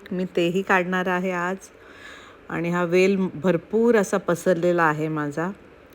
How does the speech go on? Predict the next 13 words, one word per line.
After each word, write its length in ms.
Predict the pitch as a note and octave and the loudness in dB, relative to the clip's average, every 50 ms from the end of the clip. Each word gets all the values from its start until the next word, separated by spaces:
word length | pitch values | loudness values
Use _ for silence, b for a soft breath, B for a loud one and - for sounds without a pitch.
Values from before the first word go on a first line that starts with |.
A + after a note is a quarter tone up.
| - - E3+ | -16 -8 -2
गोसावळ्याचा. 680 | D#3+ D#3+ D3 - - D3 C3+ C3+ C3+ B2+ C3 - - B2 B2+ B B B B - - - | 0 0 0 0 -2 -4 -4 -4 -4 -6 -8 -10 -12 -14 -14 B B B B -12 -2 2
फुलंही 340 | G#3 F#3+ F#3+ G3 G3+ A3 | 4 6 6 6 6 6
भरपूर 420 | G#3 G3+ G#3 G3+ F#3+ - - G3+ G3 | 6 4 2 2 0 0 0 2 2
आहेत. 340 | G3 G3 F#3+ F#3+ G3 G3+ G3+ - B B B B B B B B B - - | 2 2 2 0 0 -2 -4 -8 B B B B B B B B B 2 4
अजून 340 | F3+ F#3 F3+ F#3 G#3+ G#3 | 4 4 6 4 2 4
गोसावळी 400 | G3 G3+ F#3+ F3 - F#3 F3+ F#3 | 6 4 4 6 4 4 4 4
तुम्हाला 340 | G3 F#3+ G3+ G3 F#3+ F#3 F#3 | 4 2 2 2 2 2 2
दिसतील, 520 | F#3 F3 F3+ E3+ - - - F#3+ G3+ A3+ G#3+ | 2 0 -2 -4 -4 -2 0 0 2 2 2
ह्या 120 | G#3 F3+ | 0 0
तीन 300 | E3 - - F#3 F3 F3 | -2 -2 -2 -2 0 0
मी 160 | F3+ F3+ F3+ | 0 0 0
काढल्यानंतर 760 | F3 - F3 D#3+ D3+ D#3 E3 E3 E3+ E3+ E3 E3 D#3+ - G3+ | 2 2 2 2 2 0 -2 -2 -2 -4 -4 -4 -4 -4 -4
अजूनही 480 | - - E3 D3+ D3 E3 E3 F3+ G3+ | -2 -2 -2 -2 -2 -2 -2 0 -2